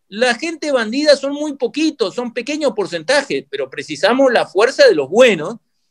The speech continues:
que se ponen de pie si hay algo que defender. Si todo es un desastre, ¿qué se va a defender? Entonces, tenemos que volver al concepto de que los barrios son las nuevas ciudades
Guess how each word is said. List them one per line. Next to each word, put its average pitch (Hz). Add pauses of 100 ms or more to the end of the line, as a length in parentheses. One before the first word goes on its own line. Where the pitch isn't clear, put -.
(140)
que 170
se 175
ponen 277
de 226
pie 269
si 339
hay 226
algo 233
que 170
defender. 160
Si 147
todo 226
es 226
un 226
desastre, 240
¿qué 233
se 220
va 196
a 185
defender? 135 (640)
Entonces, 175
tenemos 262
que 247
volver 190
al 185
concepto 151 (380)
de 147
que 165
los 160
barrios 202
son 196
las 165
nuevas 175
ciudades 143